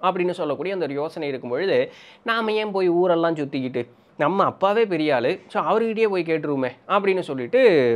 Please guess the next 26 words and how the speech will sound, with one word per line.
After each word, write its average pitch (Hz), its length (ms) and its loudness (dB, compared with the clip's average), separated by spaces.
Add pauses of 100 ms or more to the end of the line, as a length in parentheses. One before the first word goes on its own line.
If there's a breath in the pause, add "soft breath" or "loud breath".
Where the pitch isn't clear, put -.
வாக்குக்கே 208 640 4
அதிபதியாகவும் 151 880 0 (420 soft breath)
எல்லா 202 540 6
ஞானம், 190 360 2
சர்வ 143 300 -2
ஞானமும் 190 520 -2
உள்ளவரான 151 760 -2
பிரகஸ்பதியவே 151 800 -2
தேடி 143 420 -2 (200)
அவரு 180 580 2
போறார், 139 280 2
கசன் 139 360 -2
போறார். 113 380 -4
போயிட்டு 190 400 0
அவர்கிட்ட 131 260 -2
பாதம் 131 320 0
தொட்டு 120 240 -4
வணங்கி, 120 500 -4 (320 loud breath)
"நான் 175 140 2
உங்களையவே 170 460 6
வந்து 143 480 2
குருவா 160 260 0
ஏத்துக்கிட்டு, 120 420 -4
எனக்கு 165 260 -4
ஒரு 120 100 -6
சில, 113 480 0